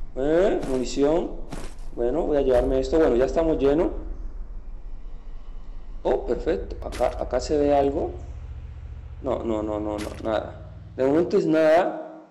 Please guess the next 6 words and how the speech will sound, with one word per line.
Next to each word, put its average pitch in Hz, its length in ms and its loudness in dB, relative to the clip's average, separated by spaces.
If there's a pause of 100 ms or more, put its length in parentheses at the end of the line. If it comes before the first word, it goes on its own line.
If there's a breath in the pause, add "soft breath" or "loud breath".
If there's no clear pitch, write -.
(340)
Perfecto, 135 500 -4
está, 175 180 -2
está, 160 220 -4
creo 214 240 0
que - 60 0
estamos 175 600 2